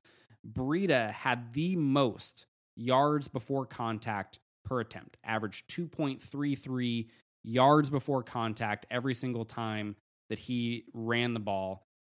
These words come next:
Carlos Hyde was about middle of the pack, though, at one point three eight. So there's a, nearly a full yard difference there in what they're getting before they're contacted by a defender. And that just doesn't really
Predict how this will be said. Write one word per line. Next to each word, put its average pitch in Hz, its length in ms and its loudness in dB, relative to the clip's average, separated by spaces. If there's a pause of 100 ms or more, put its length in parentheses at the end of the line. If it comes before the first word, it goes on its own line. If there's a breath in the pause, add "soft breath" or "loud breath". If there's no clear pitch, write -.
(240)
Carlos 190 380 4
Hyde 180 400 4
was 127 180 0
about 123 280 2
middle 131 260 0
of 131 60 -4
the 131 60 -4
pack, 151 360 -6
though, 101 160 -4
at 90 100 -6
one 120 300 -2
point 123 300 -6
three 127 360 -4
eight. 123 260 -4
So 113 160 -2
there's 120 260 -2
a, 131 120 -8
nearly 165 340 2
a 123 80 4
full 180 440 0
yard 139 640 2
difference 113 440 -4
there 95 400 -6 (600)
in 127 340 0
what 139 220 0
they're 139 200 2
getting 120 460 0
before 127 340 -4
they're 123 140 2
contacted 120 680 -2
by 107 120 0
a 107 60 -4
defender. 101 520 -6 (280)
And 117 180 -4
that 139 260 -2
just 127 280 -4
doesn't 127 340 -2
really 117 500 -2